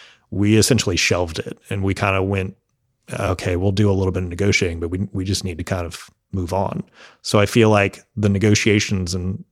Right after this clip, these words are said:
that cycle across the board were a little bit of like, "Guys, we don't know what's going on in the world. How can we really fight for things?" And so you end up pushing that stuff back. So now we've got the two big, I think, pillars of it were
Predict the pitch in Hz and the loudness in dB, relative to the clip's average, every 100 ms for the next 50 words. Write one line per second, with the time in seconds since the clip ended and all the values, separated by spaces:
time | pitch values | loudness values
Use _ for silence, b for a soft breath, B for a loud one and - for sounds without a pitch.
0 | - - 110 104 95 - - - 101 107 | -16 -10 -4 0 0 -2 -6 0 0 0
1 | 92 87 98 B B B B B B 104 | 0 -2 -4 B B B B B B 2
2 | 117 - 113 95 107 98 101 98 98 104 | 2 4 4 6 4 4 2 0 0 0
3 | 95 92 90 90 - _ - 95 87 - | 2 0 0 -2 -4 _ -4 -2 0 -2
4 | 101 101 90 92 92 - 90 90 98 117 | -2 -2 -2 -4 -4 -4 -4 0 2 4
5 | 127 151 160 160 147 _ B B B B | 6 8 8 6 0 _ B B B B
6 | B - 104 107 95 95 87 87 98 92 | B -2 0 2 2 0 -2 -2 -2 -2
7 | - - 78 - - - - _ _ _ | -6 -4 -4 -4 -6 -6 -8 _ _ _
8 | _ _ _ - 98 92 90 92 - 104 | _ _ _ -12 -6 -2 -2 -4 -2 0
9 | 95 95 - _ _ 107 101 95 98 - | 0 -2 -8 _ _ -4 -2 0 -2 2
10 | - - 92 92 - - - 131 98 95 | 2 2 -4 -4 -4 -4 0 2 2 0
11 | - - - 95 101 120 110 104 - 98 | -6 -10 -6 -2 2 4 4 2 0 -2
12 | - 110 92 - 110 87 101 98 95 87 | -2 -4 -2 2 2 4 2 2 2 -2
13 | 95 - - 123 101 92 87 90 95 - | -4 -6 2 4 4 2 0 0 -2 0
14 | 98 90 87 | 0 0 -2